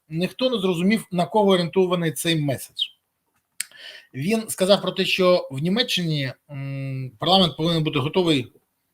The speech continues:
розрахувати так бюджет, щоб до тридцять другого року, м, країна могла допомагати Україні. Але головним меседжем,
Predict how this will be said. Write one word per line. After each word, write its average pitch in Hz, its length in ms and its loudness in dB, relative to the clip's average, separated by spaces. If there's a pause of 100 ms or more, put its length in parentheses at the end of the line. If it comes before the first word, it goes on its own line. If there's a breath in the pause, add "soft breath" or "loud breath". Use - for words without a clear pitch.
розрахувати 151 640 2
так 139 260 0
бюджет, 175 360 0
щоб 156 160 -4
до 147 100 -4
тридцять 139 280 -4
другого 160 280 4
року, 180 420 0
м, 135 480 -4
країна 170 320 2
могла 147 280 6
допомагати 135 600 0
Україні. 127 560 -4 (1600 soft breath)
Але 180 540 8 (120)
головним 180 520 6
меседжем, 110 500 -2